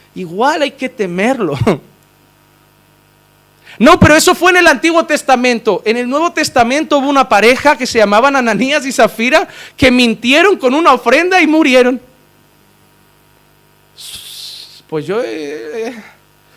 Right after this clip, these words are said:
igual, si te empieza a palpitar rápido el corazón,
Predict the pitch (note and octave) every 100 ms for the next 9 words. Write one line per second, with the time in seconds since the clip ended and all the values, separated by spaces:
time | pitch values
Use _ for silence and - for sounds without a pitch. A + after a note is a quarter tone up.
0 | _ _ _ _ _ _ D3+ C3 G3+ A#3+
1 | - F3 D#3+ F3+ G#3 A3 G#3 G3 G3 G3+
2 | G#3 A3 A3+ A3 A3 G3+ - A#3+